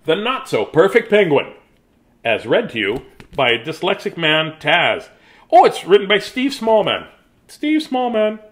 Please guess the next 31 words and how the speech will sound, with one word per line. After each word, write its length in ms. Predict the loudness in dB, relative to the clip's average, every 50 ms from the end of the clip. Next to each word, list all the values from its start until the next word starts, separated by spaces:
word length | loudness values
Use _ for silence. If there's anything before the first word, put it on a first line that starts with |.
| _
The 100 | -6 -4
Not 260 | -2 0 -2 -2 -2
So 140 | -4 -4 -4
Perfect 520 | -4 -4 -2 -2 -2 -2 -4 -8 -8 -6 -2
Penguin. 720 | 0 0 0 0 -4 -4 -4 -2 -4 -4 -6 -10 -14 -16 -20 _ -20 _ _ -20 -20 -20 -20 -20 -16 -12
And 140 | -8 -6
this 140 | -6 -6 -6
is 80 | -10 -10
brought 420 | -6 -4 -4 -4 -4 -4 -8 -10
to 120 | -20 -20 -16
you 160 | -16 -16 -16
by 680 | -14 -10 -8 -8 -8 -8 -10 -10 -10 -8 -10 -10 -12 -16 _ _ _ _ _ _ _ _ _ _ _ _ _
the 100 | -12 -10
letter 260 | -6 -6 -4 -4 -4 -6
P. 460 | -6 -6 -6 -6 -6 -8 -10 -14 -18 _ _ _ _ _ _ _ _ _ _ _ _ _ _ _ _ _ _ _ _ _ -8 -6
Please 380 | -6 -4 -6 -6 -8 -12 -20 _ _ _ -14
use 220 | -10 -10 -8 -4
the 60 | -4
letter 220 | -2 -2 -2 -2 -4
P 260 | -2 -2 -2 -2 -2
at 160 | -4 -4 -4
least 200 | -4 -4 -4 -4
twice 240 | -4 -4 -4 -4 -4
a 60 | -4
day. 340 | -4 -4 -4 -6 -8 -10 -10 -8
<laughs> 60 | -8 -8 -8 -8 -12 _ _ -16 -16 -14 -12 -10 -10 -10 -10 -12 _ -16 -16 -16 _ -16 -16 -14 -12 -12 -12 -12 -12 -12 -10
And 220 | -8 -8 -6 -6 -6
then 120 | -6 -4
wash 200 | -4 -6 -6 -8
your 80 | -8 -10
hands. 200 | -10 -12 -16